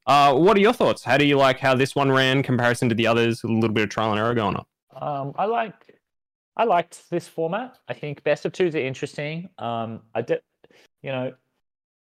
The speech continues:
Speaker 2: it, it allowed us to, like, um, keep a stack. You know, the thing with best of threes is, like, uh, you never know if that third game is gonna get played again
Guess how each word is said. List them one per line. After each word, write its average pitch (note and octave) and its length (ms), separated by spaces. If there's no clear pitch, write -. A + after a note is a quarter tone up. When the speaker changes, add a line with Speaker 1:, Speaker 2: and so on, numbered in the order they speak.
Speaker 2:
it, C3 240
it B2 140
allowed B2 320
us B2+ 160
to, B2+ 240
like, G#2+ 480
um, G2 640
keep - 160
a - 40
stack. G2 300
You A#2 80
know, A2 60
the G#2 60
thing D3+ 120
with B2+ 100
best A2+ 160
of G#2+ 80
threes G#2+ 280
is, G2+ 140
like, F#2 320
uh, F2 160
you G2+ 160
never G2+ 160
know F#2+ 180
if F#2 80
that - 160
third G2 200
game F2+ 160
is F2+ 80
gonna F#2 140
get D#2+ 100
played F#2 240
again G#2+ 340